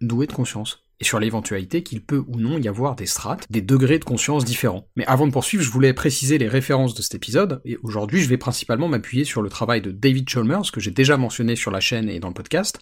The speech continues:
Chalmers, c'est un philosophe et docteur en sciences cognitives australien, qui a beaucoup travaillé sur les questions spécifiques que pose le problème de la conscience. C'est d'ailleurs à lui qu'on doit cette expression anglaise de ce qu'il appelle Hard Problem of Consciousness,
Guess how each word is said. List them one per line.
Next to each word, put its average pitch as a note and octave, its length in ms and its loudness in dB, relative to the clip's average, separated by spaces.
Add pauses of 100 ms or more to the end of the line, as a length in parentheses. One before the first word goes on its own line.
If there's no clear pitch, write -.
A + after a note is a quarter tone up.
(100)
Chalmers, C3+ 320 6
c'est B2 140 -4
un G2 40 -4
philosophe A#2+ 420 0
et A2+ 40 -2
docteur A2+ 380 -2
en G#2+ 60 -2
sciences A#2 220 -4
cognitives A2 460 -4
australien, B2+ 480 0 (160)
qui A#2+ 80 0
a G#2+ 40 0
beaucoup D3 240 0
travaillé C3 340 2
sur - 140 -4
les G2+ 100 -4
questions A#2 280 -6
spécifiques - 600 -2
que B2+ 80 -8
pose D3 280 0
le G#2+ 80 -2
problème A2+ 260 -2
de G#2 60 -6
la F#2 80 -4
conscience. D#3+ 460 -4 (480)
C'est - 160 -2
d'ailleurs C3 280 6
à A2+ 40 4
lui D3+ 180 2
qu'on A#2+ 160 -2
doit A#2 220 2
cette - 180 -4
expression - 400 -6
anglaise A#2+ 360 0
de A2 80 -2
ce G2 100 -6
qu'il G#2 120 -10
appelle D3+ 340 0
Hard D3+ 180 6
Problem B2+ 380 0
of - 100 -10
Consciousness, A#2+ 680 -4